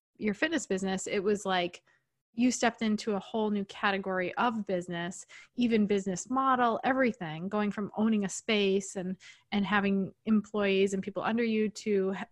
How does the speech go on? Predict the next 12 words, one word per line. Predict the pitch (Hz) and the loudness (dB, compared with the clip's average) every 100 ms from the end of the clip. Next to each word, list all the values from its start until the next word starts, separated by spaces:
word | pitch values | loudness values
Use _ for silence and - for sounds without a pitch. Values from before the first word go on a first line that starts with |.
| - | -12
moving | - 226 214 196 | 0 4 4 2
to | 208 | 0
an | 170 | -2
online | 180 175 165 185 | -2 -2 -4 2
business | 262 247 240 226 | 2 2 0 -2
model | 240 220 214 208 202 196 - - | 0 2 4 4 2 -2 -8 -10
with, | 202 185 _ _ | -6 -6 _ _
um, | 202 185 175 170 170 _ | -2 -2 -2 -4 -8 _
more | 220 214 196 | 0 2 2
income | 262 285 262 | 0 0 0
streams, | 240 262 240 226 214 | -2 -2 0 0 2
like, | 208 | 0